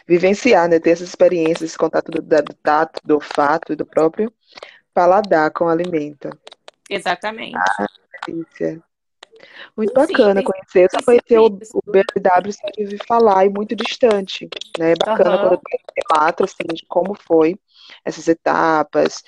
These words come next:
Speaker 1: e, e, e como de fato funciona, né? Aquela coisa da teoria e da prática.
Speaker 2: Sim. Assim, tem mais coisas, né? Assim, a minha experiência até agora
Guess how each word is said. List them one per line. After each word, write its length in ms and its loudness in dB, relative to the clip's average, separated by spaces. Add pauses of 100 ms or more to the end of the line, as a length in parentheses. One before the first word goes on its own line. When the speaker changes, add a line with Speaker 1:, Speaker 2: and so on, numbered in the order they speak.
(260)
Speaker 1:
e, 140 -6
e, 640 -4
e 20 -4 (320)
como 220 4
de 100 -4
fato 320 0
funciona, 680 0 (200)
né? 240 2
Aquela 260 -2
coisa 160 0
da 80 2
teoria 340 4
e 40 2
da 100 4
prática. 500 0 (840)
Speaker 2:
Sim. 380 -10 (220)
Assim, 280 0
tem 140 -10
mais 240 -4
coisas, 440 -6
né? 240 -14
Assim, 260 -18
a 20 -16
minha 100 -18
experiência 580 -16
até 200 -16
agora 640 -12